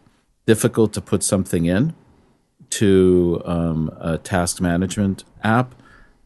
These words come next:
then I won't use it, and then it won't get done. But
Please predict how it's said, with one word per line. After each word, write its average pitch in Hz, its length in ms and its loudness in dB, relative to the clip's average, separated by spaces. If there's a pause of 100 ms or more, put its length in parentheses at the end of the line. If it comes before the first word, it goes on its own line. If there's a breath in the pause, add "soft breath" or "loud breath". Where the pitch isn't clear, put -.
(140)
then 85 280 -4
I 82 80 -2
won't 82 320 -4
use 139 260 2
it, 143 220 4
and 90 180 0
then 85 100 0
it 80 80 -2
won't 76 220 -4
get 73 300 -6
done. 69 320 -4 (440 soft breath)
But 101 300 6